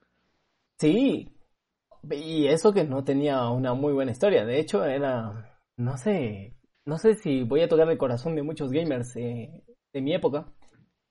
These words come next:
cuando arrancabas el Need for Speed Most Wanted, aparecía la cinemática donde te perseguían dos policías y al final hacías tipo,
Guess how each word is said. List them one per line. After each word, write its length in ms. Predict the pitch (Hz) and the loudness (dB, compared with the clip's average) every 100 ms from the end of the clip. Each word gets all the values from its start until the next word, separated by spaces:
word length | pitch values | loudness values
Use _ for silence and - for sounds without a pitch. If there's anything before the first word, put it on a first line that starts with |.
| _ | _
cuando 840 | 131 123 120 113 117 117 - - - - | -4 -2 -2 -4 -10 -12 -16 -20 -20 -14
arrancabas 540 | 120 123 127 165 156 131 | -6 -4 2 4 4 2
el 80 | |
Need 120 | 135 143 | -4 -2
for 120 | 143 | -2
Speed 280 | 123 156 - - | -2 -4 -6 -8
Most 260 | 131 131 | -8 -2
Wanted, 340 | 156 156 156 - - _ _ _ _ _ | 0 0 -4 -12 -16 _ _ _ _ _
aparecía 380 | 104 113 123 160 | -10 -8 0 4
la 100 | 160 | 4
cinemática 680 | 160 139 151 175 196 202 - - - _ _ _ | 2 -2 -2 -4 -2 -2 -2 -8 -20 _ _ _
donde 280 | 123 123 120 | -4 -2 -2
te 100 | 123 | -4
perseguían 460 | 120 127 127 160 | -4 -4 0 0
dos 100 | 156 | 0
policías 500 | - 135 123 180 165 | 0 -2 -2 -2 -2
y 60 | 135 | -2
al 80 | 123 | -4
final 320 | 131 131 156 | -4 -2 -2
hacías 800 | 131 131 139 123 120 - - - _ | -2 -2 -2 -2 -8 -16 -20 -20 _
tipo, 680 | 147 135 123 110 98 - | -6 0 0 0 -8 -18